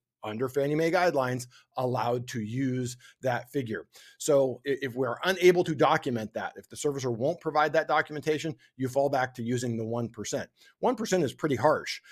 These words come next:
I see people regularly with two, three, four hundred thousand dollars of student loans. You owe three hundred thousand dollars, if we fall back to one percent, it's a three thousand dollar monthly payment. Most people don't make enough money to qualify for a house and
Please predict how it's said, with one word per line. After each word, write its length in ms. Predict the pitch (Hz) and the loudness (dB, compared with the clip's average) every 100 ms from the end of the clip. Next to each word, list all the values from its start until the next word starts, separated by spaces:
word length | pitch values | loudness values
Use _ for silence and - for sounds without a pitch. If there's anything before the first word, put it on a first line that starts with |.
| - - | -20 4
I 100 | 147 | 4
see 260 | 180 185 180 | 4 0 -4
people 360 | 165 160 131 | -6 -6 -4
regularly 420 | 123 143 139 120 107 | -4 0 0 0 -2
with 160 | 104 | -8
two, 220 | - 151 | -8 -8
three, 240 | 123 143 135 | -6 -6 -4
four 240 | 143 135 | 0 0
hundred 340 | 131 143 135 131 | 0 -4 -2 -2
thousand 320 | 127 123 120 | -2 0 0
dollars 300 | 123 117 101 | 0 0 -4
of 60 | |
student 260 | - 165 101 | -6 -6 -6
loans. 240 | 80 - | -12 -12
You 100 | 202 | -6
owe 60 | 247 | -6
three 180 | - 151 | 0 2
hundred 220 | 139 123 | 2 2
thousand 260 | 135 117 120 | 2 2 2
dollars, 280 | 156 113 | 4 2
if 80 | 113 | -4
we 100 | 160 | -10
fall 240 | - 139 139 | -4 -2 0
back 240 | 123 120 | 0 -2
to 80 | 117 | -6
one 180 | 123 120 | -6 -6
percent, 380 | 101 170 160 - - - | -6 -4 -4 -6 -20 -20
it's 80 | - | -20
a 60 | |
three 220 | - 139 139 | -6 -2 2
thousand 360 | 143 135 123 | 4 4 4
dollar 260 | 123 123 113 | 2 2 2
monthly 300 | 120 113 101 | -2 -4 -6
payment. 360 | 151 143 87 - _ _ | -4 -4 -4 -12 _ _
Most 260 | 117 156 165 | 0 0 0
people 220 | 185 143 | 0 0
don't 200 | 143 139 | 0 0
make 160 | 139 131 | 0 0
enough 260 | 123 117 | -2 -2
money 300 | 131 143 120 123 _ | -2 0 -2 -6 _
to 100 | 117 | -12
qualify 440 | - 135 120 117 | 0 0 2 -2
for 120 | 110 107 | -2 -2
a 60 | |
house 300 | 120 120 - - _ 131 | 0 -2 -4 -14 _ -6
and 400 | 135 131 107 | -2 0 -2